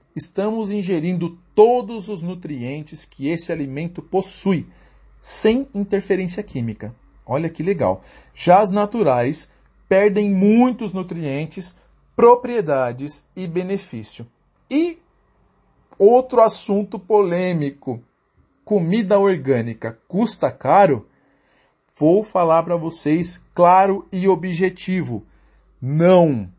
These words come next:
Isso aí é uma raiz de uma cultura burguesa. Por quê?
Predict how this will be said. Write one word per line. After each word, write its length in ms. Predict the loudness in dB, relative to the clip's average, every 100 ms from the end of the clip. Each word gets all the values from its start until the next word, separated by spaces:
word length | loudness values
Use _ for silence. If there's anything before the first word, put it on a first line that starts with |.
| _ _ _ _ _
Isso 280 | -10 -4 2
aí 480 | 2 2 0 -2 -6
é 100 | -10
uma 200 | -8 -8
raiz 600 | -6 -6 -6 -4 -4 -4
de 80 | -4
uma 160 | -6 -8
cultura 800 | -10 -14 -14 -4 0 2 2
burguesa. 1160 | -2 -4 -2 -2 -4 -8 0 4 4 4 -2 -6 -8
Por 160 | -10 -4
quê? 300 | -2 -2